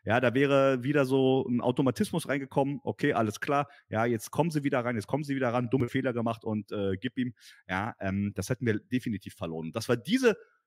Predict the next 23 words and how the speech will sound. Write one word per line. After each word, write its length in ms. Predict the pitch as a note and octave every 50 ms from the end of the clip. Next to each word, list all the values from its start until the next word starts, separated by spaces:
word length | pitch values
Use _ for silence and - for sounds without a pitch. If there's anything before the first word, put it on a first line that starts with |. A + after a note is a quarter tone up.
| _ _ _ _ _ _ _ _ _ _ _ C#2 C2+ C#2
nenn 220 | D#2+ F#2+ A2+ B2+
es 140 | A#2+ A2 -
jetzt 340 | G#2+ - - - - - E2 F2+
nicht 260 | F2 F#2+ - - -
schön 220 | - - E3 D3+
Spiele 300 | C#3+ - - - D3 D3
oder 180 | B2+ A2 G2+ F#2+
was 180 | A#2+ B2 - G#2
auch 140 | - -
immer, 240 | - D3+ E3+ E3+ E3+ - - - - - - - _ -
ähm, 640 | A2+ A2+ A2+ A#2 A#2+ A#2+ B2 A#2+ A#2+ A#2+ B2 A#2 G#2+ - _
dass 160 | A2 G#2+ -
wir 80 | A2 G#2+
die 120 | A2+ D3+
dann 140 | D#3 C#3+ B2+
letztlich, 480 | B2+ C3 - - B2+ B2 A2 - - - -
ähm, 440 | G#2+ G#2 G#2+ G#2+ G#2 G#2 G#2 G2 - _ _ _ _ _ _ _ _ _ _ _ _ _ - -
äh, 280 | - G2 F#2+ F#2+ F#2+ F#2
gewonnen 380 | F#2 G2 F#2+ G#2+ A#2+ B2 A2+ G#2+
haben, 300 | G#2+ G#2+ G2+ G#2 G#2+ G#2+
äh, 260 | - G2 G2 F#2+ G2
umso 280 | - G#2 G#2 G#2 G2
schöner. 360 | - - B2 B2+ G2+ D#2 C#2